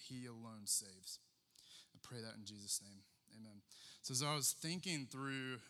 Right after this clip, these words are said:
um, just this passage, there's something this week that really struck me. It's always grossed me out,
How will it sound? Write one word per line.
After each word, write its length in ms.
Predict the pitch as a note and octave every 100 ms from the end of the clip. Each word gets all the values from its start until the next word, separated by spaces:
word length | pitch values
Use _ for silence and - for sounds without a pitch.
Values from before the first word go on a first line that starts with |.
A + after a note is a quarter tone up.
| -
um, 260 | B2 A#2+ A2+
just 200 | B2 C3
this 140 | A#2
passage, 480 | - B2+ B2 C3 A#2+
there's 160 | B2+
something 400 | - F#3+ A3 B3
this 180 | E3+ C#3
week 220 | C#3 C3
that 160 | C3 A#2+
really 220 | B2 B2+
struck 460 | A#2 - C3 A#2+ -
me. 60 | A#2
It's 120 | A#2
always 280 | D3 A3+ D3
grossed 480 | G#2+ A2 A#2+ A#2+ C3+
me 100 | A#2+ G#2
out, 260 | G#2 A#2